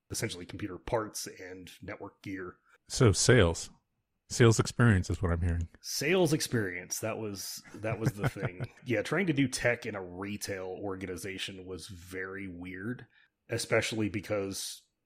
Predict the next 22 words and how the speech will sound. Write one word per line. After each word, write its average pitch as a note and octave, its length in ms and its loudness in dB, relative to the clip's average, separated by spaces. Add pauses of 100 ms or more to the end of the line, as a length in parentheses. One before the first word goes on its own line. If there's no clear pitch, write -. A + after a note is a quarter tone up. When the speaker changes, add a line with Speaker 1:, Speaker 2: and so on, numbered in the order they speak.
(120)
Speaker 1:
with A2 320 0
me A2+ 320 2
being A2 400 2
in G2+ 160 -2
one G#2 100 0
of G#2 60 0
the G2 80 -4
departments G2 540 -6
that F#2+ 120 -6
was F#2 160 -8 (400)
literally F#2+ 420 -6
the F2+ 100 -8
first - 440 -10
thing F#2+ 140 -6
you F#2 140 -6
hit G#2+ 200 -8
when F#2 120 -10
you F#2+ 100 -8
walked G2 320 -8
in F#2+ 80 -10
the F#2 80 -12
door, F#2 420 -8